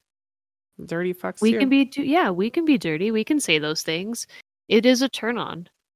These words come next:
Speaker 1: Mm-hmm. Yeah. I was, so one of my girlfriends was telling her mother-in-law or, like, stepmother-in-law, right, that she reads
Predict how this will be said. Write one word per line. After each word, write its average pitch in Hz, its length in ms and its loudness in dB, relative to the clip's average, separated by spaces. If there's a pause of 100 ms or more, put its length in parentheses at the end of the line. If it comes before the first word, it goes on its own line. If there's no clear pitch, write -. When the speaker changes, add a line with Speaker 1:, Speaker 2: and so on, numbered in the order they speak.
(340)
Speaker 1:
Mm-hmm. 180 540 -4 (260)
Yeah. - 240 -6 (580)
I 190 120 2
was, 190 300 -4
so 190 300 0
one 180 140 -4
of 185 60 -6
my 185 120 -4
girlfriends 165 800 -6 (140)
was 170 600 -2
telling 175 380 -4
her 170 220 -6
mother-in-law 175 1160 -8
or, 175 160 -8
like, 165 160 -10
stepmother-in-law, 170 760 -8
right, 170 300 -6 (400)
that 165 480 -4 (580)
she 160 440 -10
reads 151 380 -16